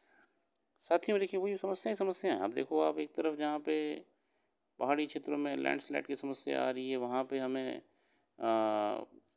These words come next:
जितने भी कोल्ड रीजन्स हैं, पोलर रीजन्स हैं,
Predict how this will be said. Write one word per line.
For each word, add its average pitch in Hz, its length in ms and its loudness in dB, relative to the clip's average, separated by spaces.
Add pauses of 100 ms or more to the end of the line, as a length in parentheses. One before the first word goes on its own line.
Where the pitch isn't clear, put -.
(220)
जितने 123 420 -4
भी 131 240 -2
कोल्ड 147 640 0
रीजन्स 135 380 2
हैं, 131 140 -4
पोलर 139 560 4
रीजन्स 123 480 0
हैं, - 180 -8